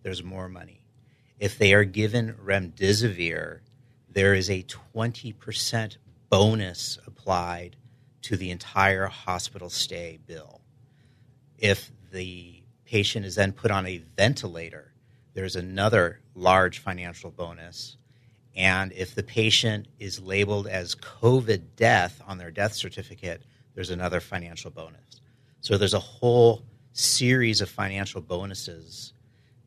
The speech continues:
that can end up being hundreds of thousands of dollars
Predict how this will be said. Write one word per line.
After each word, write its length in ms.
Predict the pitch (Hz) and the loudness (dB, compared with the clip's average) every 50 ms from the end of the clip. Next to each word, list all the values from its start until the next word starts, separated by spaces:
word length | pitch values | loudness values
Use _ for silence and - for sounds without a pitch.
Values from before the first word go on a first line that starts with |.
| _ - | _ 4
that 140 | 104 98 - | 4 4 4
can 120 | 113 107 | 2 -4
end 180 | 107 104 104 104 | -2 0 2 2
up 220 | 98 87 92 - | 0 0 -2 -8
being 580 | 101 95 95 98 95 95 92 90 90 90 92 - _ _ _ | -8 -6 -6 -6 -8 -10 -12 -14 -16 -18 -20 -20 _ _ _
hundreds 480 | _ - - 120 120 113 113 113 98 107 | _ -4 0 2 2 4 4 2 2 2
of 80 | 98 | 0
thousands 600 | - - 95 95 98 101 104 101 - 95 90 - | 0 2 4 4 6 6 4 2 -2 -6 -10 -10
of 160 | 92 82 - - | -12 -12 -8 -4
dollars 800 | 92 87 87 95 98 92 85 82 82 80 80 - - - - | 0 2 4 4 4 4 2 -4 -10 -8 -4 -4 -4 -4 -4